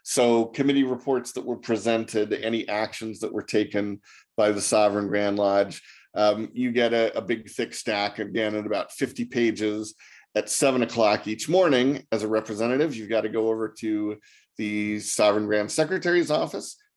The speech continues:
pick up your packet, and have it all read and be ready to act on anything that's in there by nine o'clock when the session starts.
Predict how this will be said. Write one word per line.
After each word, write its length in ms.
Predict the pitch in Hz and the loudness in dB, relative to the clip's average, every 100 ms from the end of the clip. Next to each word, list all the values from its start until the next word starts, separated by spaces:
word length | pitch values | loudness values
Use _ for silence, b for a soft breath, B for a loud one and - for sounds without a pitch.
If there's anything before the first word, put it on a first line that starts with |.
| - | -4
pick 180 | 139 143 | 0 2
up 200 | - 120 | 0 0
your 80 | |
packet, 560 | 117 123 135 - 160 - b b _ 120 | 0 2 2 2 -2 -2 b b _ -4
and 140 | 120 | -2
have 240 | 117 131 | 0 2
it 60 | 131 | 4
all 240 | 127 127 | 4 4
read 580 | 120 135 180 117 107 113 - b _ | 2 2 2 2 2 -2 -10 b _
and 420 | 127 117 113 110 92 | -4 -2 -2 -6 0
be 160 | 117 | 2
ready 300 | 117 123 123 | 4 4 2
to 180 | 120 - | -2 -2
act 360 | 110 123 - 117 | 0 0 -2 -4
on 180 | 107 | -2
anything 460 | 107 107 104 110 104 | -2 -4 -4 -6 -6
that's 220 | 101 - | -6 -2
in 180 | 127 120 | 0 2
there 320 | 107 101 95 b b - | 4 2 0 b b -4
by 160 | 104 | -2
nine 300 | 104 101 110 | 0 0 0
o'clock 480 | 101 - 98 95 - | 0 0 0 0 -4
when 160 | 95 92 | -8 -8
the 40 | |
session 480 | - 104 95 - - | -4 -2 -2 -4 -12
starts. 600 | - - - _ - | -12 -12 -14 _ -20